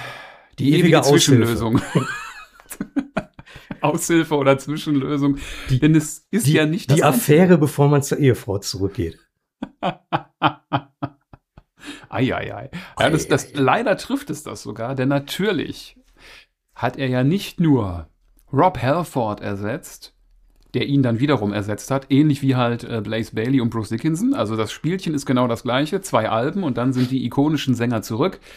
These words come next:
Speaker 1: Dann hat Tim Owens sich aufgemacht, um zu jemandem zu gehen, der heute ein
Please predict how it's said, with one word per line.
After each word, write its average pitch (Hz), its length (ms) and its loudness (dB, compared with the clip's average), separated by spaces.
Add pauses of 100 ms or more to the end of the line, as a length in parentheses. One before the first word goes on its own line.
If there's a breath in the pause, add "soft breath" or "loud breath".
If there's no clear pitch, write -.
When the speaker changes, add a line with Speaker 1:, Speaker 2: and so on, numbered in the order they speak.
(580 loud breath)
Speaker 1:
Dann 175 500 0 (360 loud breath)
hat - 320 -8
Tim 226 220 0
Owens 180 360 0
sich 151 240 -2
aufgemacht, 143 760 2
um 139 200 2
zu 135 260 0
jemandem 139 560 2
zu 139 180 -4
gehen, 139 580 4 (560 soft breath)
der 123 200 0
heute 135 360 2
ein 117 480 -2